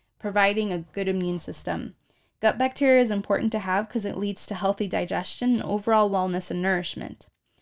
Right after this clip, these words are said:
Food with refined sugars decrease the good bacteria and directly relate to inflammation of the gut,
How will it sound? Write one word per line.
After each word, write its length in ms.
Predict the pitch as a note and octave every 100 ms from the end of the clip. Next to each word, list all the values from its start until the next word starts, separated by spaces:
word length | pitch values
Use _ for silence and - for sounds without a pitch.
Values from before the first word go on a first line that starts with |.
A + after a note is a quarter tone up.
| _ _ _
Food 380 | - A3+ B3 -
with 260 | G#3+ A3 -
refined 460 | B3+ B3+ A3+ A3
sugars 460 | A3 G#3 F3 F3+ G3
decrease 520 | - G#3+ - A3 A3
the 120 | -
good 200 | F#3 A3
bacteria 760 | G#3 G3+ - - F3+ F#3 G3+ -
and 160 | G3 G3
directly 680 | F#3+ F#3 G#3+ B3+ C4+ B3+ A#3+
relate 420 | A3 G3+ G3+ -
to 160 | - F#3
inflammation 680 | G3+ G3 G3 F3+ F3+ F#3+ F3+
of 140 | F3
the 60 | F3
gut, 320 | F3 D#3